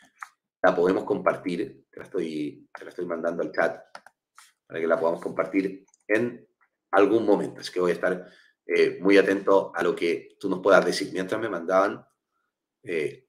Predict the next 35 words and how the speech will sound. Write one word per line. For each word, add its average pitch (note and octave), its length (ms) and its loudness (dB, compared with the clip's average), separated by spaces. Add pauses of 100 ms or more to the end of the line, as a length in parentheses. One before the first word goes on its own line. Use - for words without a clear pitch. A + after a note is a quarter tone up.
algunos G2+ 600 0
otros G#2 240 2
comentarios. F2 760 -2 (540)
Me F2+ 100 -2
recuerdan G2 380 8
lo F#2 100 8
de E2 80 6
la D#2+ 160 0
corrida F2 400 4
de D#2+ 80 2
Colo-Colo F2 340 0
que G2 60 2
lo F#2 60 2
mencionamos F#2+ 520 2
ayer. F2+ 260 4
Está - 140 -4
interesante F#2+ 480 -4
ahí G2 60 0
en G2+ 80 0
las F#2 100 2
redes F#2+ 160 4
sociales F#2 320 0
del F2+ 180 -4
Club G#2 260 -2 (220)
Social G#2+ 360 4
y G#2 40 8
Deportivo G2+ 440 8
Colo-Colo. G#2 600 6 (240)
Eh, F2 460 2
se B2 220 6
pueden A#2+ 280 12
inscribir. G#2 880 -2 (380)
Están F#2+ 260 4
las F2+ 160 2
fechas, A2+ 640 2